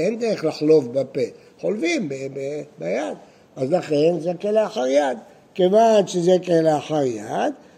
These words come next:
בשבת דאיסור סקילה גזרו רבנן, יום טוב דאיסור לאו, לא גזרו ברבנן. אז עכשיו אם יש אישה שהילד שלה לא, לא רוצה לנהוג, והחלב, אה,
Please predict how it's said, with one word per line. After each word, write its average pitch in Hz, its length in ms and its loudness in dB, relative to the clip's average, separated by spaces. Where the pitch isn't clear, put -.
בשבת 190 800 4
דאיסור 160 440 2
סקילה 165 460 2
גזרו 127 400 0
רבנן, 151 580 0
יום 220 300 4
טוב 151 280 2
דאיסור 160 680 2
לאו, 220 400 2
לא 220 160 4
גזרו 165 380 0
ברבנן. 123 480 -6
אז 120 120 -10
עכשיו 185 340 -6
אם 175 80 -2
יש 170 240 -2
אישה 143 480 -6
שהילד 135 960 -2
שלה 147 400 -2
לא, 139 580 -4
לא 143 60 -6
רוצה 139 340 -8
לנהוג, 120 420 -8
והחלב, 127 560 -6
אה, 120 100 -10